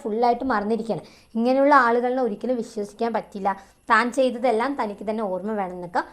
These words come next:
പറഞ്ഞിങ്ങനെ ഒരുപാട് കാര്യങ്ങളൊക്കെ പറയുന്നത്. അതുപോലെ തന്നെ പറയുന്നുണ്ട്, നല്ല ആളുകൾ, നല്ല ആളുകൾക്ക് മാത്രമേ നല്ലത് ഗ്രഹിക്കാൻ കഴിയൂ, നിങ്ങളെപ്പോലുള്ള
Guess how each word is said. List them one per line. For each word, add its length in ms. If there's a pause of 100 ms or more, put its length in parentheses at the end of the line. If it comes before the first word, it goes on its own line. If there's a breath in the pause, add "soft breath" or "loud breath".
(280 loud breath)
പറഞ്ഞിങ്ങനെ 380
ഒരുപാട് 360
കാര്യങ്ങളൊക്കെ 540
പറയുന്നത്. 340
അതുപോലെ 300
തന്നെ 220
പറയുന്നുണ്ട്, 360 (400 loud breath)
നല്ല 220 (180)
ആളുകൾ, 280 (880)
നല്ല 280
ആളുകൾക്ക് 460
മാത്രമേ 420
നല്ലത് 280 (100)
ഗ്രഹിക്കാൻ 460
കഴിയൂ, 220 (340 loud breath)
നിങ്ങളെപ്പോലുള്ള 520